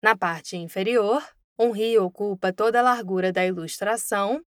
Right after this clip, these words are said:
representado por faixas onduladas em tons de branco e cinza. À direita, parcialmente escondida entre a vegetação,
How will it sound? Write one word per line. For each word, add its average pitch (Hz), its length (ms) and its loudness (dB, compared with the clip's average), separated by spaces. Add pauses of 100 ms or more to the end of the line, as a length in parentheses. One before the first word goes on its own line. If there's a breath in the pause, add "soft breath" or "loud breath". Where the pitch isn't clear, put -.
representado 190 880 0
por 190 220 -6
faixas 185 500 0
onduladas 190 1000 2
em 254 140 0
tons 180 300 -4
de 220 120 2
branco 196 400 -2
e 349 60 0
cinza. 180 720 -2 (220)
À 175 180 0
direita, 208 760 0 (140)
parcialmente 202 720 -2
escondida 190 800 -4
entre 175 260 -4
a 185 40 -2
vegetação, 202 920 -2